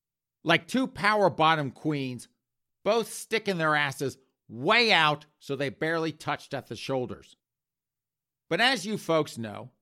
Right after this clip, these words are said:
Pocket Queen Pete, his height, or lack thereof, that is a state secret.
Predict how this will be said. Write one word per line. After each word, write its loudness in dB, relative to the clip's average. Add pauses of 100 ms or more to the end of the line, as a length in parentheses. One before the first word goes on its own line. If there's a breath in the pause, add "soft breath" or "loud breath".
(440)
Pocket 0
Queen -6
Pete, -12 (360)
his -2
height, -2 (500)
or 2
lack 0
thereof, -6 (720)
that 2
is -2
a -6
state -2
secret. -6